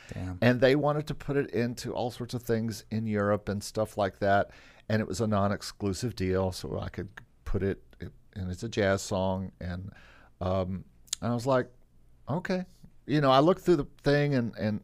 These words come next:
Speaker 2: the contract, and I didn't really think, at first I was like, "Ugh,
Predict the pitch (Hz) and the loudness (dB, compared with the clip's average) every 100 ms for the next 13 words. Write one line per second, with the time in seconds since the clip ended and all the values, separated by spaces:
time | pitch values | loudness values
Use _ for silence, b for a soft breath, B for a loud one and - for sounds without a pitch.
0 | - 107 123 135 131 131 127 127 107 107 | -6 -4 -2 -2 2 2 2 0 -2 -4
1 | - B B B - 156 226 254 190 156 | -8 B B B 0 2 4 2 4 6
2 | 190 202 170 - - - 135 147 - _ | 8 6 4 0 -12 -6 -2 -2 -4 _
3 | - B - - 254 269 - 135 98 104 | -20 B 2 4 6 6 4 0 2 0
4 | - 139 120 | 0 -6 -4